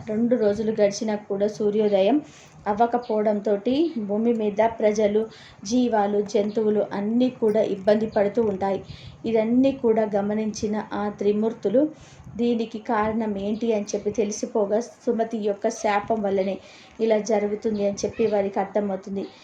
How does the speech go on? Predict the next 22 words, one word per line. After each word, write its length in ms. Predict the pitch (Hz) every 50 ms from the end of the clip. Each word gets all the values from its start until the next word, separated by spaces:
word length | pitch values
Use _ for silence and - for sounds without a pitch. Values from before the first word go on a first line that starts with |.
| - - - - -
వెంటనే 460 | 220 220 240 254 277 277 240 226 214
కూడా 320 | 214 - 247 226 214 220
కైలాసం 680 | 233 233 254 208 208 208 220 226 220 220 - 247 220 220
నుంచి 260 | 214 208 196 - 233
భూలోకానికి 720 | 196 190 208 208 214 214 220 226 233 240 208 196 202 - -
దిగివచ్చి, 520 | - 202 196 208 208 214 214 - - 294 311 311 - - - - - - - -
"అమ్మ 240 | 208 220 220 220
సుమతి, 400 | 226 - 220 208 208 202 226 247 208 - - - - - - - - -
నువ్వు 220 | 240 220 240 247 254
ఈ 80 | 254
యొక్క 260 | 247 233 220 - - 233
శాపాన్ని 680 | - - - 220 214 214 214 - 240 214 214 214 233 233
విరమించుకోవాలి, 1000 | 208 226 233 226 226 240 240 233 - - - - 214 196 202 196 196 208 202 - - - - - - - - 220
లేకపోతే 640 | 226 226 226 - 247 247 - 220 208 214 - 240 285 294 - - - -
సకల 460 | - - 220 220 - 254 240 233 214
ప్రాణికోటి 920 | 214 - - 220 214 208 214 226 233 240 240 - 254 226 220 - 262 247 247 -
చాలా 320 | - 254 214 208 202 214
ఇబ్బంది 400 | 208 202 196 190 208 214 214 233
పడిపోతూ 540 | 240 220 196 196 - - 208 202 202 214 214
ఉంటుంది, 380 | 220 208 208 208 190 202 196 - - - - - - - - - - -
నీ 220 | 220 226 240 240
వల్ల 340 | 226 208 214 214 220 226 226